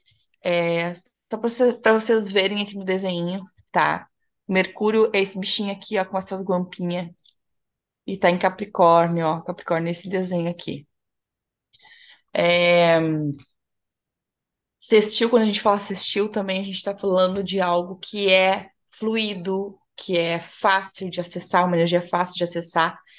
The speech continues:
Então, olha que legal. E tá retrógrado, né? Então, é bem essa conexão interna, profunda, ó, olhar pra dentro. Segunda-feira a gente inicia, então, um dia, é,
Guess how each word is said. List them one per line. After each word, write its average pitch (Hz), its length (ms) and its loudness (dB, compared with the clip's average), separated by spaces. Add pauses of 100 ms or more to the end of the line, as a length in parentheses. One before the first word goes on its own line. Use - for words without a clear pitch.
(160)
Então, 190 160 2
olha 196 180 2
que 214 120 -8
legal. 185 420 0
E 196 60 -10
tá 196 100 -4
retrógrado, 190 680 -2
né? 165 240 -8 (280)
Então, 208 220 4
é 208 360 0
bem 277 200 4
essa 370 200 -2
conexão 285 680 2
interna, 220 920 2
profunda, 220 1200 4 (340)
ó, 214 260 6 (120)
olhar 208 440 4
pra 208 120 -8
dentro. 190 840 -4 (420)
Segunda-feira 220 680 4
a 233 40 6
gente 220 280 2
inicia, 220 440 -2
então, 214 340 0
um 214 180 0
dia, 196 640 -2 (800)
é, 180 1120 0